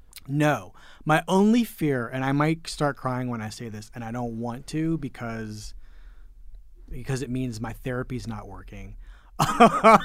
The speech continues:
Um, but there is one person who is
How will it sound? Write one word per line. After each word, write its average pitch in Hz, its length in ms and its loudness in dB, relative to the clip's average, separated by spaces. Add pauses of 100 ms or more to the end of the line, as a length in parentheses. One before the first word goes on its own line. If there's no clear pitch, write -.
Um, 160 360 6 (540)
but 156 280 2 (100)
there 160 220 0
is 151 160 2
one 160 400 0
person 151 680 -2 (560)
who 143 280 -2
is 127 500 -6